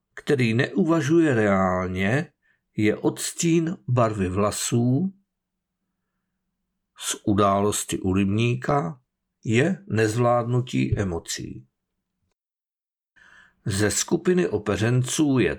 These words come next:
to, co po nich zůstane. Z kočího je alkoholický nápoj. Z formy uhlíku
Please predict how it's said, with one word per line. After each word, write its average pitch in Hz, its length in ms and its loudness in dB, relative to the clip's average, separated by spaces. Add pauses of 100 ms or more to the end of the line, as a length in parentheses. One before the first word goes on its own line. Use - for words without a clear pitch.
(100)
to, 90 460 -2 (540)
co 202 220 2
po 151 180 0
nich 151 240 2
zůstane. 127 760 0 (2750)
Z - 220 -4
kočího 120 1120 0 (340)
je 98 180 0
alkoholický 123 1120 0
nápoj. 101 680 -2 (1900)
Z - 240 -6
formy 175 400 2
uhlíku 131 920 2